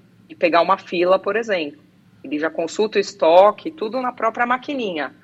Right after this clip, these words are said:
né? Então, a gente, a gente acaba chamando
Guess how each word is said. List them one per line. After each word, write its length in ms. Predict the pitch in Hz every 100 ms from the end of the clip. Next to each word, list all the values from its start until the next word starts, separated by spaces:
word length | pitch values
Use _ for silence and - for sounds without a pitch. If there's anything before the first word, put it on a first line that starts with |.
| _ _ _ _ -
né? 220 | 143 147
Então, 260 | 147 147 143
a 60 |
gente, 500 | 143 156 - 165 147
a 80 | 135
gente 220 | 143 156
acaba 300 | 160 170 160
chamando 640 | 165 - 156 151 156 156